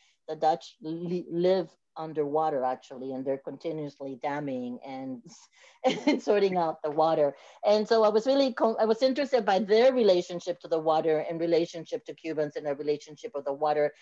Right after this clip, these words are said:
And here, this one thing that actually encapsulates them, contains them,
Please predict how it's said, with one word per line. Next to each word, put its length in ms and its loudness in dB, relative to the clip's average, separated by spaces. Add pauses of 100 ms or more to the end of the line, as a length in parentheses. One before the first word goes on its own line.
(140)
And 120 -2
here, 160 6
this 220 0
one 260 0
thing 480 0
that 220 2
actually 300 -6
encapsulates 920 -2
them, 260 -6
contains 540 -6
them, 240 -4